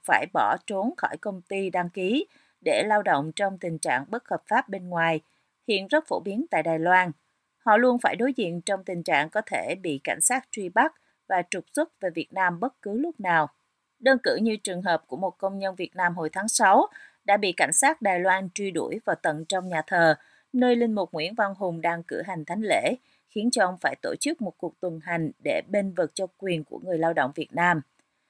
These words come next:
Ông khuyến nghị những ai muốn đăng ký đi xuất khẩu lao động nên tìm hiểu trước những thông tin về quyền lợi của người lao động tại thị trường lao động mà mình sắp đến. Ngoài ra,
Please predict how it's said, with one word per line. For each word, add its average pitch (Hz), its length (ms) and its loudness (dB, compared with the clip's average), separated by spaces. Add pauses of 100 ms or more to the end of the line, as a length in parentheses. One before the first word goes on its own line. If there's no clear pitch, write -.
(180)
Ông 190 260 2
khuyến 233 280 -4
nghị 165 180 2
những 165 220 -6
ai 190 220 0
muốn 196 240 -4
đăng 208 180 0
ký 208 300 -2
đi 214 160 -2
xuất 247 200 -2
khẩu - 180 -4
lao 180 180 2
động 147 280 4 (320)
nên 233 220 0
tìm 185 200 -2
hiểu 127 180 -6 (100)
trước 320 240 0
những 175 160 -4
thông 190 220 -6
tin 196 220 -6
về 170 200 -2
quyền 160 220 -6
lợi 147 240 4
của - 180 -10
người 185 200 -4
lao 175 160 2
động 147 300 2
tại 123 180 -6
thị 147 220 -6
trường 170 200 -6
lao 180 140 -2
động 147 220 0
mà 151 100 -4
mình 151 200 -10
sắp 233 280 -2
đến. 190 220 2 (640)
Ngoài 262 160 6
ra, 262 160 8